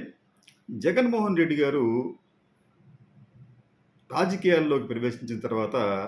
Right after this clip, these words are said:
ఆయనకు నిరంతరం ఈ భద్రతా సమస్యలు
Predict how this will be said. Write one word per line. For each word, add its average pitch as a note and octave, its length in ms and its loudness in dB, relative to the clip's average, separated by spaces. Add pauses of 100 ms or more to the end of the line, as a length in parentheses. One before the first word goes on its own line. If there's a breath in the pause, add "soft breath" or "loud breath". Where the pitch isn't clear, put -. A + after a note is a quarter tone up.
(200)
ఆయనకు B2 520 -2 (640 soft breath)
నిరంతరం F3 580 0 (1800)
ఈ D3 100 -6 (100)
భద్రతా F#3+ 440 2
సమస్యలు C3+ 560 0